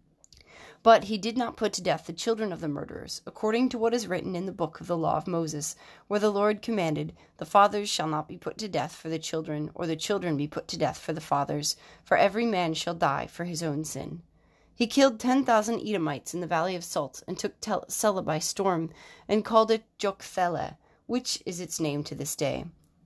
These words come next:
Then Amaziah sent messengers to Jehoash, son of Jehoaz, king of Jehu, king of Israel, saying, "Come, let us look one another in the face." And Jehoash, king of Israel, sent word to Amaziah, king of Judah,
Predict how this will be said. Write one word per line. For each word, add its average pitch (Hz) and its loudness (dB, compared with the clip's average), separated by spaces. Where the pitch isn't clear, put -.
Then 196 6
Amaziah 190 0
sent 175 0
messengers 160 -2
to 165 -4
Jehoash, 160 0
son 170 2
of 160 -2
Jehoaz, 160 0
king 214 2
of 185 0
Jehu, 156 0
king 151 -2
of 143 -6
Israel, 139 -4
saying, 165 0
"Come, 269 4
let 185 0
us 180 -4
look 202 -6
one 170 2
another 156 -2
in 143 -4
the 139 -6
face." - -8
And 151 -2
Jehoash, 190 4
king 226 -2
of 214 -2
Israel, 160 -2
sent 156 -4
word 180 -2
to - -4
Amaziah, 151 -2
king 156 -2
of 143 -4
Judah, 151 -4